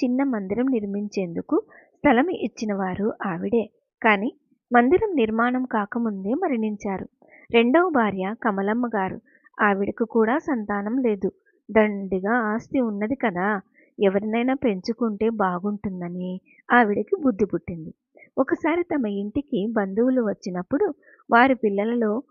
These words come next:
ఒకనిని దత్తత చేసుకున్నారు. మేము పుట్టపర్తిలో ఉన్నప్పుడే వారి దత్తపుత్రునికి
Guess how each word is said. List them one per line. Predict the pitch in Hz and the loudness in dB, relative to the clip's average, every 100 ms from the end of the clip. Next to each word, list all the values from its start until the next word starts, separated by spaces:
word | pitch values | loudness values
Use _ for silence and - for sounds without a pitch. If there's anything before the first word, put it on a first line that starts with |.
| _ _ 247 | _ _ 0
ఒకనిని | 247 320 226 254 | 2 2 2 0
దత్తత | 302 214 - 220 311 233 | 0 -2 -2 -6 -4 -4
చేసుకున్నారు. | 190 - - 175 175 - _ _ _ _ - | -4 -8 -10 -10 -12 -14 _ _ _ _ 2
మేము | 254 403 415 | 4 4 0
పుట్టపర్తిలో | 262 240 254 277 311 285 | -2 -2 0 -2 2 2
ఉన్నప్పుడే | 269 220 220 220 190 196 | 2 0 -2 -2 -2 -2
వారి | 247 220 202 | 0 -2 0
దత్తపుత్రునికి | 190 185 247 254 254 226 185 180 359 | -2 0 -2 -2 -4 -4 -6 -6 -6